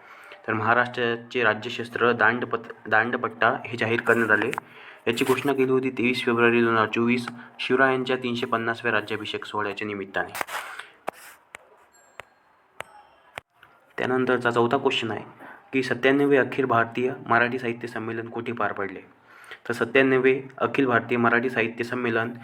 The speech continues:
हे अंमळनेर या ठिकाणी पार पडले. या क्वेश्चनमध्ये आपण आगामी काळात किंवा मागच्या काळात होणारे सर्वच्या सर्व अखिल भारतीय मराठी साहित्य संमेलने घेणार आहोत.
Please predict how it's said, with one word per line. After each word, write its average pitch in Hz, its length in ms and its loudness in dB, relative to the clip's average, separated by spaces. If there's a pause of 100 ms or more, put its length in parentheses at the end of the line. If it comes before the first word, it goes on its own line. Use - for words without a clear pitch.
(240)
हे - 240 -2
अंमळनेर 120 480 4 (180)
या 127 100 -2
ठिकाणी 123 360 -2
पार 110 260 2
पडले. 92 280 -6 (760)
या 135 80 4
क्वेश्चनमध्ये 131 460 2
आपण 127 220 -2 (100)
आगामी 117 320 0
काळात 117 240 2 (100)
किंवा 120 140 4
मागच्या 117 300 4
काळात 117 200 2
होणारे 113 320 -6
सर्वच्या 120 420 -6
सर्व 113 260 -4 (480)
अखिल 123 200 -2
भारतीय 117 280 4
मराठी 113 240 2
साहित्य 117 340 0
संमेलने 110 460 -2
घेणार 101 220 -2
आहोत. 90 120 -8